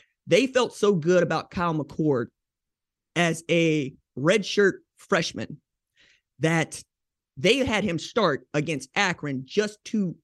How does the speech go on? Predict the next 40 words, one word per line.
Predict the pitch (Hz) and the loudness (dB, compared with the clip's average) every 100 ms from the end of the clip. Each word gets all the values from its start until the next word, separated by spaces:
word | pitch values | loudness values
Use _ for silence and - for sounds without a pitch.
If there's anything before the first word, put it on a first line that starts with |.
| _ | _
save | - - 269 277 269 240 | -16 -4 0 2 0 0
C | 233 202 | 0 2
J | 196 185 | 4 2
Stroud | - 180 165 160 - _ _ _ | 0 0 2 0 -4 _ _ _
for | - | 2
a | 170 | 4
little | 180 214 | 4 2
bit | - | 2
later | 175 180 170 | 4 4 4
in | 147 | 0
the | 143 | -2
year | 240 240 175 - | 2 4 4 2
after | 165 175 | -2 -4
you | 175 | -4
took | 180 | -4
a | 160 | -6
pounding | 220 180 160 | -2 -2 -2
against | 151 147 | -2 -4
Minnesota. | 151 143 135 - 135 127 - _ _ _ _ _ _ | -6 -8 -10 -6 -4 -4 -8 _ _ _ _ _ _
I | 294 | -2
don't | 330 | 0
care | 269 240 | 2 2
that | 180 | 2
it | 156 - | 0 6
is | 185 156 - | 6 6 2
Akron. | 151 - - - _ - | -2 -2 -6 -16 _ -2
I | 170 | -2
care | 165 - 262 262 208 | -2 -4 2 4 4
that | 165 160 | 2 0
they | 160 | 0
trusted | 147 - 247 262 247 - | -2 -2 -2 0 -6 -4
him | 226 214 | -4 -2
enough | 147 151 185 120 - _ _ _ _ _ _ | -2 -2 -2 -4 -10 _ _ _ _ _ _
to | - - | -12 2
put | 262 | 2
the | 220 | 2
keys | - 254 233 180 | 0 2 2 2
in | 202 | -2
his | 185 - | -2 -4
hands | 240 214 123 135 | -4 -2 -2 -6